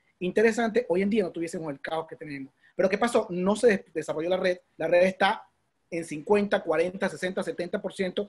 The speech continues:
de alcance, no se sabe realmente en cuánto está, pero realmente no está operando como, como debería operar, porque además necesita, después de, de, de instalar esa gran,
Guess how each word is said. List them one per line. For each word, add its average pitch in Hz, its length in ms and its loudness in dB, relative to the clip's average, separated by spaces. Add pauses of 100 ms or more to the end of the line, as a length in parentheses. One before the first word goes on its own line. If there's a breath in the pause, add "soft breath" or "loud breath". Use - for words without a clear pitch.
(180 loud breath)
de 196 120 4
alcance, 202 280 4
no 190 80 -2
se 196 80 -2
sabe 214 200 4
realmente 180 320 -2
en 185 80 -8
cuánto 185 180 -4
está, - 340 -2 (380)
pero 180 140 2
realmente 190 420 0
no 196 400 4
está 202 240 2
operando 190 560 0
como, - 160 -12 (140)
como 160 160 -4
debería 160 160 -2
operar, 220 180 0
porque 185 220 -6
además 170 340 -2 (240 loud breath)
necesita, 180 500 -2
después 180 300 -2
de, 240 160 0
de, 170 180 -10
de 143 100 -8
instalar 180 340 -2
esa 165 160 -2
gran, 196 260 -2